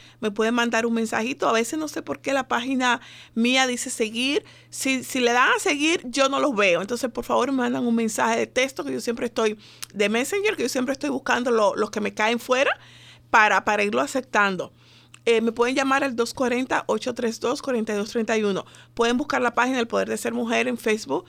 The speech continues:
Tenemos varias páginas, un loguito rosado. Eh, W W W punto el poder de ser mujer punto org es el website también, que ahí también nos pueden localizar. Búsquennos, pregunten, o sea, siempre estamos, lo que no sabemos,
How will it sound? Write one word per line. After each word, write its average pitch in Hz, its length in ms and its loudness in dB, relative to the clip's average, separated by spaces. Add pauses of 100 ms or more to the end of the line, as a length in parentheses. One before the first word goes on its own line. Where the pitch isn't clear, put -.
(200)
Tenemos 214 300 0
varias 226 240 0
páginas, 240 420 -2
un 226 80 -4
loguito 214 340 -4
rosado. 208 460 -2 (420)
Eh, 202 360 2
W 226 400 2
W 285 320 2
W 240 340 2
punto 269 300 -4
el 277 80 -2
poder 220 180 -2
de 226 80 -4
ser 233 160 -6
mujer 233 260 -4
punto 226 300 -2
org 220 420 0
es 208 280 -2
el 208 140 0
website 202 420 -4
también, 208 340 -2
que 233 140 -4
ahí 202 100 -2
también 208 280 -4
nos 208 100 -6
pueden 208 200 -2
localizar. 202 560 -4 (520)
Búsquennos, 311 1000 2 (100)
pregunten, 285 880 0
o 269 80 -2
sea, 269 160 0
siempre 269 300 -4
estamos, 294 260 -2
lo 277 80 -2
que 254 80 -4
no 254 100 -4
sabemos, 277 520 0